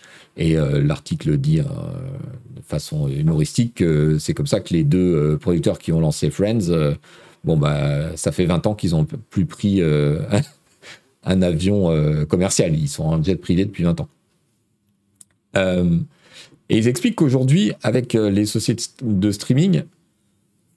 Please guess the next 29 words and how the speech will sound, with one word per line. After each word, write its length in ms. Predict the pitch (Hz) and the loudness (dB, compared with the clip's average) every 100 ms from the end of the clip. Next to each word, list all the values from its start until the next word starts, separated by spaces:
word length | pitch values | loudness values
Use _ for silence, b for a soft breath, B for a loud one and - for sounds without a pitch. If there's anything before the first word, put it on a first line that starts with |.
| - | 0
plutôt 340 | 165 165 202 | 2 2 0
que 140 | 165 143 | 2 2
ce 160 | - | 2
système-là, 640 | 139 147 147 131 135 180 160 | 2 0 2 2 2 2 2
elles 60 | |
l'ont 140 | 120 120 | 2 2
remplacé 520 | 143 151 143 - 147 | 2 2 0 0 0
par 460 | 143 120 113 113 _ _ _ _ _ _ - | 2 0 -2 -6 _ _ _ _ _ _ -2
un 80 | 113 | -2
système 500 | - 117 151 165 160 | 0 0 2 2 2
où 360 | 151 143 175 190 _ _ _ _ _ _ _ _ - | 2 4 4 0 _ _ _ _ _ _ _ _ 0
ils 120 | 117 | 2
vont 140 | 147 | 2
payer 320 | 147 160 156 139 | 2 2 4 4
d'avance, 760 | 123 131 131 160 170 - - _ _ _ _ _ _ _ _ _ _ _ _ _ _ _ _ - | 2 2 2 0 -2 -6 -10 _ _ _ _ _ _ _ _ _ _ _ _ _ _ _ _ -4
ils 120 | 107 | 0
vont 100 | 113 | 0
parier, 440 | 117 139 127 120 151 | 0 0 2 2 2
en 60 | |
fait, 200 | - 110 | 2 -2
sur 160 | - 107 | 0 0
le 60 | 95 | 0
succès 280 | 101 - | -4 -2
de 60 | 101 | 0
leur 120 | 90 | 0
série 340 | - 95 120 147 - | 0 0 0 -4 -4
et 120 | - | -2
payer 360 | 98 - 135 131 | -2 0 2 4
d'avance 600 | 117 107 131 143 - | 2 2 0 -2 -6